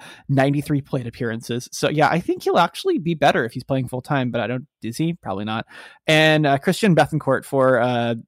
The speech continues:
the Oakland A's, who is catcher eligible and has a hundred P As. And, like, he's, he's a positive because he's catcher eligible. Like, that's it. Um, again, the plate appearances are, like, it breaks everything.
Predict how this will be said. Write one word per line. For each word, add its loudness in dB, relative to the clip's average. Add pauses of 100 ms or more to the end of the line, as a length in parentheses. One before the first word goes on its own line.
the 2
Oakland 0
A's, 0
who -4
is -2
catcher -4
eligible -4 (280)
and -2
has -2
a -4
hundred -6
P -4
As. -6
And, -4
like, -2
he's, -8 (140)
he's -4
a -10
positive -2
because -8
he's -8
catcher -10
eligible. -16
Like, -10
that's -8
it. -18 (140)
Um, 0 (320)
again, 4
the -2
plate 2
appearances -2
are, 0
like, -2 (320)
it -2
breaks 0
everything. 0